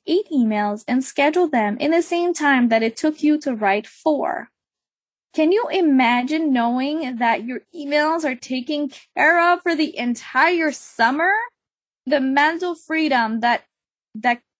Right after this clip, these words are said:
this create alone is magical. Now, depending on your business, what other type of marketing event do you have planning this summer? You may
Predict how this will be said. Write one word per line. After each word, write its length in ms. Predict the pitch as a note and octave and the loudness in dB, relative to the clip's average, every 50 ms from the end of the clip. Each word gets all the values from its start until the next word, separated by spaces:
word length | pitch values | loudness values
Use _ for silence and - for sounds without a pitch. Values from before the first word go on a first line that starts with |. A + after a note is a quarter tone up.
| _ | _
this 380 | - G#3 G#3+ C#4 C#4+ C4 A#3+ - | -14 -8 -6 -4 -4 -4 -6 -10
create 800 | - - - - C#4 C4 B3 A3+ A#3 B3+ C4 C4 C#4 C#4 - - | -14 -10 -6 -4 -2 -2 0 0 0 0 0 0 -2 -4 -4 -4
alone 880 | - B3+ A#3+ A#3 A#3 A3+ A3+ A3 A3 A3+ B3 C4+ C#4+ D#4+ E4+ F4 F4 E4+ _ _ _ _ _ _ _ _ _ _ _ _ _ _ _ _ _ _ - | -4 -4 -2 -2 0 2 2 2 4 4 2 2 2 0 0 -2 -4 -6 _ _ _ _ _ _ _ _ _ _ _ _ _ _ _ _ _ _ -2
is 240 | C4 C4 G#3 - | -2 -2 0 0
magical. 640 | A3 G#3+ G#3 G3 G3 F3+ E3+ - - - - - _ _ _ _ _ _ _ _ _ _ _ _ _ _ _ _ - - _ - | 0 0 2 0 -2 -4 -8 -10 -10 -12 -12 -14 _ _ _ _ _ _ _ _ _ _ _ _ _ _ _ _ -20 -16 _ -2
Now, 160 | A#3 B3 C4 | 0 2 2
depending 440 | A#3+ B3 A#3+ A#3+ C4 C4+ C4+ D#4+ E4 | 2 0 0 0 0 2 2 2 2
on 140 | E4+ F4 F4 | 2 2 2
your 140 | F4 E4 C4 | 2 0 0
business, 680 | B3 C4+ C4 A3 A3+ G#3 G3+ C4+ G4 A#4+ - - - _ _ _ _ _ _ _ _ _ _ _ _ | 0 -2 -2 -2 -2 -2 -2 -4 -6 -6 -8 -14 -18 _ _ _ _ _ _ _ _ _ _ _ _
what 480 | - A#3 A#3 A#3 B3 D#4+ F4 G4 A4 - - - | -4 -2 0 2 2 4 4 4 2 0 0 0
other 260 | G4+ G#4 - G4+ G4+ | 0 2 2 0 -2
type 360 | G4+ - - C#4+ C#4+ D4 D4+ | -2 -2 0 0 0 0 0
of 100 | D#4+ C#4 | 0 0
marketing 480 | C4 A#3+ A#3+ B3 B3 D4+ C#4+ D4 D4 C#4 | 2 2 0 0 -2 -2 -2 -2 -2 -2
event 480 | C4 A#3 G3+ G#3+ A#3 A#3 C4 D4 D#4+ | -4 -4 -4 -4 -2 -2 -2 -2 -4
do 80 | C#4 C4 | -4 -4
you 120 | B3+ A#3+ | -4 -4
have 240 | G#3+ A#3 A#3+ A#3+ - | -2 -2 -2 -4 -4
planning 360 | _ - G#3+ G#3+ A3+ A#3+ A#3+ | _ -8 -4 -2 0 0 0
this 160 | A3 A3+ A3 - | 0 -2 -4 -4
summer? 480 | - G#3+ G#3 G#3+ G#3+ - - - B3 _ _ _ _ _ _ - | -2 -2 -2 -2 -4 -8 -8 -10 -12 _ _ _ _ _ _ -8
You 240 | B3 A#3+ B3+ C#4+ | -4 -2 0 2
may 160 | C4+ D4 - | 2 2 0